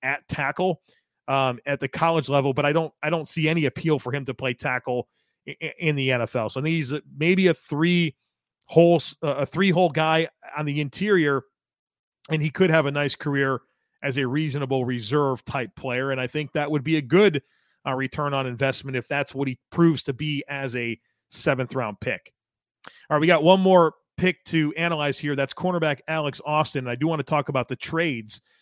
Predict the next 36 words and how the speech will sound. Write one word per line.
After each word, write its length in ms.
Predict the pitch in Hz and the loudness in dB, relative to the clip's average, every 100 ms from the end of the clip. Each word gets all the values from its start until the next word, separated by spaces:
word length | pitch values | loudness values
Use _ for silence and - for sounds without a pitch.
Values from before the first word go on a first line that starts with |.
| _ - | _ -2
that 160 | 135 117 | -2 0
Brandon 360 | 139 135 127 | -2 -2 -4
Beane 280 | 117 135 131 | -6 -6 -4
made. 240 | 127 127 120 | -4 -4 -4
But 120 | 113 | -8
first, 360 | - 156 147 | -4 -4 -4
I 40 | 123 | -6
gotta 160 | 135 | -8
tell 160 | 156 147 | -6 -6
you 60 | 139 | -4
about 260 | 123 98 | -4 -6
Built 240 | 127 127 - | -2 -4 -4
Bar. 180 | 101 | -10
Folks, 400 | 95 151 135 - | -6 -2 -2 -4
if 200 | 131 - - _ _ _ - | -8 -10 -20 _ _ _ -4
you 60 | |
haven't 140 | 170 143 | -2 0
tried 240 | 131 104 | -2 0
Built 220 | 131 123 | -2 -2
Bars 240 | 117 104 - | -2 -6 -8
by 180 | 101 | -10
now, 180 | 104 104 | -8 -4
I 60 | 123 | -2
don't 120 | 127 | -2
know 80 | 113 | -2
what 200 | 110 - | -4 -6
you're 100 | 107 | -6
waiting 280 | 113 110 107 | -6 -6 -6
for. 180 | 117 | -6
These 220 | 104 151 139 | -2 0 0
are 100 | 131 | 0
the 140 | 123 | -2
best 420 | 107 131 135 - | 0 0 0 -2
tasting 440 | 139 143 123 135 120 | -6 -6 -6 -8 -4
protein 420 | 135 127 - 123 | -2 -2 -2 -4
bars 280 | 117 117 | -2 -2